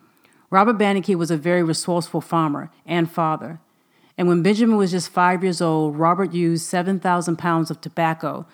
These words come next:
to purchase one hundred acres of land. Wisely, Robert Bannaky put young Benjamin's name on the deed,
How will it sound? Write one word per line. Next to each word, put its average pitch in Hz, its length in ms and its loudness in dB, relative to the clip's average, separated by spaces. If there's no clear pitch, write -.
to 180 80 -4
purchase 170 380 -2
one 165 240 0
hundred 160 260 -2
acres 151 380 -6
of 147 100 -6
land. 151 460 -8
Wisely, 196 640 4
Robert 175 380 2
Bannaky 175 480 0
put 165 300 -4
young 170 260 2
Benjamin's 165 420 0
name 156 320 0
on 147 80 -2
the 147 80 -4
deed, 151 460 -4